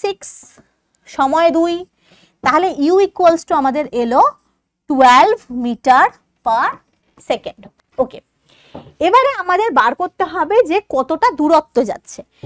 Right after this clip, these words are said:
তাহলে দূরত্ব আমরা ফর্ম-, আমরা দূরত্বের ফর্মুলা শিখেছি, মাইনাস, আচ্ছা মাইনাস কেন দিতে হবে? আমি বারবার বলছি, ত্বরণ থাকলে প্লাস, মন্দন থাকলে মাইনাস।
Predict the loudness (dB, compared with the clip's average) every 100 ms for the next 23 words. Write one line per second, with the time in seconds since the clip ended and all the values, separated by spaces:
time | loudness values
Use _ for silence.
0 | -12 -2 0 2 4 4 4 2 2 6
1 | 6 6 4 2 2 -2 -2 4 6 6
2 | 4 2 2 2 -2 0 0 2 0 -2
3 | -6 -6 -4 -8 -8 _ _ _ _ _
4 | -20 -20 _ _ -4 0 2 4 2 4
5 | 4 2 0 -2 0 4 4 4 2 2
6 | 0 0 2 2 2 4 4 2 2 2
7 | 4 6 4 2 -4 -2 -4 -4 0 2
8 | 4 2 2 2 2 -4 -2 2 4 6
9 | 6 2 -8 _ _ -4 2 2 4 2
10 | 2 0 0 -2 0 0 2 2 2 0
11 | -4